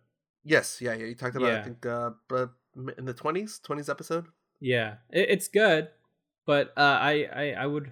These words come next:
Speaker 2: highly recommend watching other things besides Aladdin if you already seen, uh, the show at, uh, Disney's California Adventure.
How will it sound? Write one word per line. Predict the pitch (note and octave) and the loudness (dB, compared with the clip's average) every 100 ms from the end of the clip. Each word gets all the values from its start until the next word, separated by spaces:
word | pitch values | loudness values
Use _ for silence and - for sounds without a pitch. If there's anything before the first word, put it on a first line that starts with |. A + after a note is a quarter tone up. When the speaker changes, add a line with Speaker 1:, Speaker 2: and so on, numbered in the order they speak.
| - | -2
Speaker 2:
highly | D#3+ F3+ F3+ | -2 0 -4
recommend | D3+ - C3+ B2 | -4 -6 -8 -6
watching | A#2+ A#2+ C3 A2+ | -8 -10 -14 -10
other | A2+ A2 | -8 -8
things | - B2+ A#2 A#2 | -10 -12 -10 -12
besides | - A#2 - A2+ G#2+ G#2+ - - _ _ _ _ | -12 -14 -8 -6 -6 -8 -16 -16 _ _ _ _
Aladdin | A#2 G#2+ G#2+ G#2+ G#2+ A#2 - | -8 -6 -6 -10 -14 -14 -8
if | C#3 | 0
you | E3+ | 2
already | E3+ D#3 C#3+ | 2 0 -2
seen, | - D3 C3+ C3 B2+ _ _ _ _ _ _ - | -4 -4 -4 -6 -8 _ _ _ _ _ _ -20
uh, | - - G2+ A#2+ | -20 -20 -16 -8
the | B2+ | -6
show | - C#3+ B2 A2+ | -2 0 0 0
at, | A2 A2+ A#2+ | -4 -8 -4
uh, | A2 A2 G#2+ A2 - - _ _ _ | -4 -4 -8 -12 -16 -20 _ _ _
Disney's | C3+ B2 C3+ - | -4 -4 -6 -6
California | B2+ A2 - A2+ G#2+ | -6 -6 -6 -10 -10
Adventure. | G#2 A2 - - | -10 -10 -12 -20